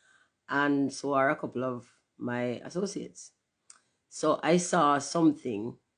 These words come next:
Either one of them shared it or sent it to me inbox or something. I saw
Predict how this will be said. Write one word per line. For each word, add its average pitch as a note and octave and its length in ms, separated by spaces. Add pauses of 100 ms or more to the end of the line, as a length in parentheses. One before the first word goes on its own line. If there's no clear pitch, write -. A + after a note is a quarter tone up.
(280)
Either C3+ 220
one A3 140
of A#3+ 60
them E3+ 160
shared D#3 440
it D#3+ 180
or B2+ 140
sent C3+ 280
it A2 100
to B2+ 60
me B2+ 180
inbox B2 400
or - 40
something. - 280 (880)
I B2+ 220
saw B2 520